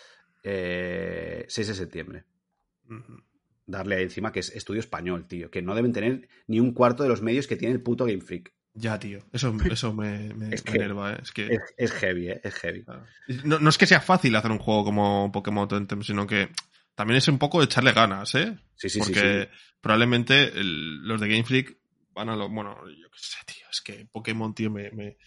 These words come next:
Speaker 2: me, me tiene harto ya.
Speaker 1: Sí, pero mira, ¿te vas a comprar Temtem?
Speaker 2: Probablemente no.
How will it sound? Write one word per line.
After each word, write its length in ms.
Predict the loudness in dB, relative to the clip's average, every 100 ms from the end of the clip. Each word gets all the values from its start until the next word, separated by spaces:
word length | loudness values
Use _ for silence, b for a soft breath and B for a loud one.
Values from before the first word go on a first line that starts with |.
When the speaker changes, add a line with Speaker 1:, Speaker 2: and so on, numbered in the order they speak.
| b b _
Speaker 2:
me, 580 | -12 -8 -8 -10 -12 -12 -12 -12 -8
me 160 | -6 -4
tiene 240 | -6 -8
harto 320 | -10 -12 -10
ya. 60 | -2
Speaker 1:
Sí, 80 | 0
pero 300 | 2 2 -2
mira, 380 | -8 0 2 2
¿te 100 | 2
vas 120 | 2 4
a 60 |
comprar 280 | 2 4 4
Temtem? 400 | 2 2 0 -2 _ _ _ _ _ _ _ _ -16 B B B B B B B B _ -20 _ _ _ -14
Speaker 2:
Probablemente 420 | -12 -12 -12 -12
no. 200 | -12